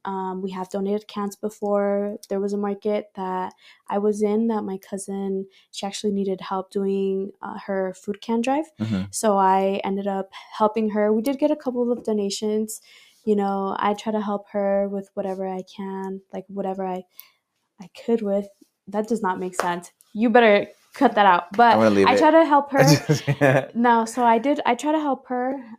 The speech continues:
Speaker 1: Um, but yeah, so I'm really excited. And also, yes, I am thinking about the kids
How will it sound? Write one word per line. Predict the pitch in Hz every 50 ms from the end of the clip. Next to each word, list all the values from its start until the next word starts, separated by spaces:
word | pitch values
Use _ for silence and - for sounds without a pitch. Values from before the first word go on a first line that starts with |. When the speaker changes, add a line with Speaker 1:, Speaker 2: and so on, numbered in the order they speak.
| _ -
Speaker 1:
Um, | 220 220 220 214 208 202 202 202 202 202 202 _ _ - - - - - _ _ _ _ _
but | 214 208 226 214 214 208 202 202 196 196 196 190 - - - _ _ _ _ _ _ _ _ -
yeah, | 220 220 220 226 226 233
so | 233 - - 226 220 214 208 -
I'm | - 226 233 254
really | 269 277 285 294 294
excited. | 294 294 - - 240 220 220 226 226 226 226
And | 220 214 208 202 202 202 -
also, | - 208 202 - - 220 214
yes, | 214 208 208 208 202 202 -
I | 208
am | 202 202 202 202
thinking | - 226 220 220 220 220
about | 220 214 202 196 -
the | 202 196
kids | _ - 196 190 190 190 -